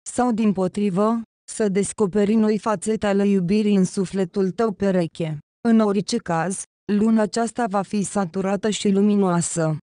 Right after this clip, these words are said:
Dacă ești singură, vei putea în sfârșit să-ți întâlnești dragostea și să încerci o relație serioasă. În această lună,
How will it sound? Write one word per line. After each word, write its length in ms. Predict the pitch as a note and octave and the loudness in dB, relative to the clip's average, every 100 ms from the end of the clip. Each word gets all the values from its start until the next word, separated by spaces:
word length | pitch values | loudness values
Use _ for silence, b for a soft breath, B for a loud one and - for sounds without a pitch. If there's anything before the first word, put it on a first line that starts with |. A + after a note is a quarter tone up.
| _ G3 | _ -4
Dacă 320 | G#3+ G3+ F#3+ | 0 0 0
ești 380 | G#3 G3 F3+ - | 0 2 0 -4
singură, 640 | A3 A3 G3+ G3+ G#3 A#3+ - _ - | 0 2 2 2 0 -2 -6 _ -4
vei 220 | F#3+ A3 | 0 2
putea 320 | F#3+ G#3 A3+ | 0 -2 0
în 100 | A#3 | 0
sfârșit 480 | A3 - A3 - A3+ | 0 -2 -4 -2 -4
să-ți 320 | - A3 A3 | -4 -4 0
întâlnești 640 | G#3 F#3 F#3+ F#3+ F#3+ - G3 | 2 2 4 2 2 -2 -2
dragostea 640 | G3 A3+ A#3 C4 - B3 | 0 0 0 -2 -2 -2
și 180 | A#3 G3+ | 0 -2
să 120 | G3 | 0
încerci 480 | F#3+ - F#3+ F3 - | -2 0 -2 -2 -2
o 120 | G#3+ | 0
relație 500 | G3 F#3+ G3 - G#3+ | 0 0 -2 -2 -4
serioasă. 800 | - G3 F3+ G3+ F3 - E3+ E3 - _ A3 | -2 -2 0 0 0 -2 -4 -4 -8 _ 0
În 120 | G#3 | 2
această 600 | G3 F3+ A3+ A#3 - F#3+ | 2 2 0 -2 0 0
lună, 440 | F3+ F3 D#3 E3 | 2 2 0 -2